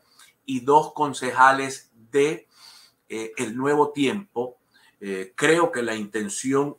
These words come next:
es quitarle, y, y no creo que lo puedan hacer porque para eso hay suplentes, pero en todo caso les dejo dicho lo que me informaron ayer,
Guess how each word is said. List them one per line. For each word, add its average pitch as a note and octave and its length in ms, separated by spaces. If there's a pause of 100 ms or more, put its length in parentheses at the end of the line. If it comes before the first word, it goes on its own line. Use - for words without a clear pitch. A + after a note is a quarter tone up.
es C#3 460 (640)
quitarle, C#3 800
y, F#2+ 280
y G#2 140
no A#2 180
creo B2+ 200
que D3 120
lo A2+ 120
puedan C3 240
hacer D3 240
porque A2+ 280
para G#2 240
eso A#2 160
hay C3 100
suplentes, C#3 640
pero G#2 140
en G2+ 80
todo B2+ 240
caso C3+ 340 (380)
les G#2+ 180
dejo B2+ 220
dicho C#3+ 280
lo A#2+ 240
que G#2+ 220
me A#2+ 180
informaron B2 540
ayer, D3 460